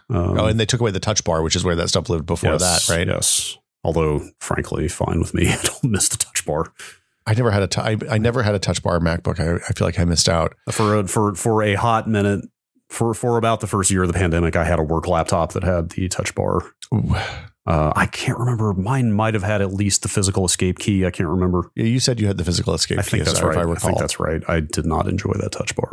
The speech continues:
Speaker 1: though.
Speaker 2: Uh, so, so the, the place the keyboard breaks down for me is the trackpad
Speaker 1: Huh.
Speaker 2: is, uh, um, it's inconsistent, and I think it's based on the app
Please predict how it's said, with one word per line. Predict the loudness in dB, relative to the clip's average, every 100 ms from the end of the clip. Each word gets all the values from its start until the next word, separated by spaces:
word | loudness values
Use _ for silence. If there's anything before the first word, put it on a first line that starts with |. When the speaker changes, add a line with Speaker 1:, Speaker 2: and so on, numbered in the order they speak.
| -2
Speaker 1:
though. | -4 -6 _ _ _ _ _
Speaker 2:
Uh, | 0 2
so, | 0
so | 0 0 2
the, | 2 -2
the | -2 2
place | 2 0
the | -2
keyboard | 0 2 2 2
breaks | 0 2
down | 2 4 4 2 -2
for | 0 2
me | 4 4 4
is | 2 0
the | -2 -2 -4
trackpad | -2 -2 0 0 2 2 0 -4 _ _ _ _
Speaker 1:
Huh. | 0 2
Speaker 2:
is, | 2 2 0 -2 -8 _ _ _
uh, | -2 -2 -4 -6
um, | -2 0 -2 -2
it's | 0 0
inconsistent, | 0 0 0 0 0 2 0 0
and | -2 0
I |
think | 0 0 0
it's | -2
based | 0 0 0 0
on | 2 2
the | 2 0
app | -2 -2 -2